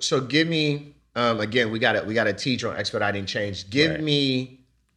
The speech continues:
Speaker 1: some red flags. Like, if I'm talking to somebody, I'm interested in them, I'm just starting out, I want them to be my C P A. I'm not even necessarily at them being my tax consultant 'cause I'm new to this,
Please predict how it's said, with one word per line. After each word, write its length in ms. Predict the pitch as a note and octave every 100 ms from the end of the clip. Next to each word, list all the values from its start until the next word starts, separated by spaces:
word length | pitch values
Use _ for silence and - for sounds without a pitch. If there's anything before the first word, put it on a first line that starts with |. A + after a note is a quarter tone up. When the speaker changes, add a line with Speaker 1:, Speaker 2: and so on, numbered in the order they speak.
| -
Speaker 1:
some 320 | - A#2+ G2+
red 260 | A#2 A2+ -
flags. 680 | - A2 G2+ D#2 C#2 -
Like, 160 | F#2 G2
if 80 | G2
I'm 160 | C3 C3+
talking 400 | - C3+ C3 B2
to 120 | B2
somebody, 680 | - A2+ A2 G2 G2 G2 - -
I'm 140 | F2+
interested 500 | B2 C#3 C3+ B2+ B2+
in 140 | A#2
them, 480 | A#2 A2+ A2 G#2+ G2+ - - _ -
I'm 180 | F#2+ F#2+
just 280 | B2+ C3
starting 360 | - B2+ B2 A#2+
out, 440 | G#2+ G2+ G2 - -
I 80 | G2+
want 240 | A2+ A#2
them 200 | A#2+ A2+
to 120 | A2+
be 200 | G2 A2
my 260 | G#2+ G#2 F#2+
C 260 | - C3+ A#2
P 180 | B2 F#2+
A. 140 | E2+
I'm 160 | A#2 C#3
not 200 | B2+ B2+
even 180 | A2+
necessarily 560 | A#2 A#2 G#2+ A2+ G2+ F2+
at 220 | A2+ A2
them 120 | A2
being 200 | G2+ G#2
my 100 | G2
tax 320 | E2+ G#2+ F#2 -
consultant 560 | E2+ - F2+ E2 -
'cause 140 | E2+ -
I'm 160 | F2
new 140 | A#2 C3
to 100 | B2
this, 320 | A#2+ A2+